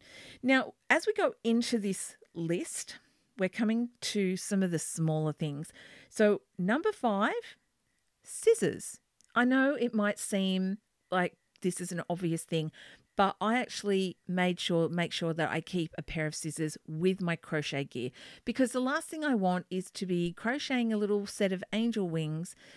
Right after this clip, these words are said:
which only takes me a few minutes, and then get to the end of it and then have to get up and go and hunt out a pair of scissors.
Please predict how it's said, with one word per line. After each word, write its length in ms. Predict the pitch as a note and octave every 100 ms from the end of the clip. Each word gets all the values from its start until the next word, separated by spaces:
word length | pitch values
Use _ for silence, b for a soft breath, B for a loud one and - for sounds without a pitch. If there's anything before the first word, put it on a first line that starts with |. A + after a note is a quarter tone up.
| B
which 220 | - G#3+ -
only 220 | G#3 A#3
takes 380 | A3 G3+ - F#3
me 140 | E3+
a 40 |
few 300 | E3 - A3+
minutes, 460 | G#3+ F3 C#3 - - -
and 180 | F#3+ F#3
then 260 | F#3+ F#3
get 200 | F3+ G#3+
to 120 | - G#3+
the 120 | F#3
end 140 | F3
of 80 | E3
it 100 | -
and 140 | E3
then 160 | E3+ F3+
have 180 | F3+ F3
to 80 | E3
get 140 | E3+
up 160 | D#3+ E3+
and 80 | D#3+
go 180 | D#3
and 100 | D#3
hunt 360 | D3+ D#3+ E3 -
out 160 | D3 -
a 60 |
pair 200 | - D3+
of 80 | C#3+
scissors. 440 | - D3+ C#3+ A2+